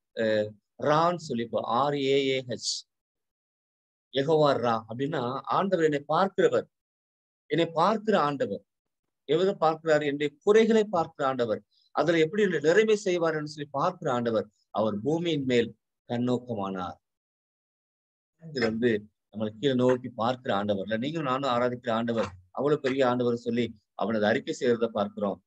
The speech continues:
அப்படி சொல்லும் போதுல, he praising the Lord who builds up Zion. ஆண்டவர் ரெகக்னைஸ் பண்றான். எதெல்லாம் இருக்கு? நாலு விதமான காரியங்களை அவன் ரெகக்னைஸ் பண்றது. Recognize the everlasting God.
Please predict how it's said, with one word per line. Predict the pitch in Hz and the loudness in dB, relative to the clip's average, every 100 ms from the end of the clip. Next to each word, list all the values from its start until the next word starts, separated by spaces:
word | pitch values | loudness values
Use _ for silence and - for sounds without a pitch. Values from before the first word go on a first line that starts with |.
| _ _ | _ _
அப்படி | - 127 | -8 -8
சொல்லும் | 135 160 180 | -2 0 2
போதுல, | 156 123 117 127 156 - _ _ - | 2 2 2 2 0 -4 _ _ -10
he | 117 _ | -10 _
praising | 139 151 165 165 - - 165 160 165 139 | 0 2 2 -2 -6 -8 -6 -6 -6 -6
the | |
Lord | 107 123 120 104 101 110 113 _ _ _ _ | 0 2 2 2 -2 -4 -12 _ _ _ _
who | 135 101 101 | -10 -8 -6
builds | 131 127 131 | -6 -4 -4
up | 101 - _ _ | -4 -6 _ _
Zion. | 98 92 82 78 _ _ _ _ _ _ _ _ | -8 -8 -8 -12 _ _ _ _ _ _ _ _
ஆண்டவர் | - 220 208 170 | -10 -4 -2 0
ரெகக்னைஸ் | 143 143 196 196 - 147 | 0 0 0 0 0 -6
பண்றான். | 123 117 | -2 0
எதெல்லாம் | 131 185 | 0 2
இருக்கு? | 160 143 147 | 0 0 -4
நாலு | 131 160 202 | -2 0 0
விதமான | 175 156 147 | 0 0 -2
காரியங்களை | 139 127 139 147 127 | -2 -4 -2 -2 -2
அவன் | 110 | -4
ரெகக்னைஸ் | 117 139 135 117 | -6 -8 -6 -10
பண்றது. | 110 107 107 | -10 -10 -6
Recognize | 131 - 185 175 - 143 | -6 -4 -4 -4 -6 -2
the | 131 | 2
everlasting | 175 190 180 - 170 | 4 2 0 -4 -2
God. | 156 | 0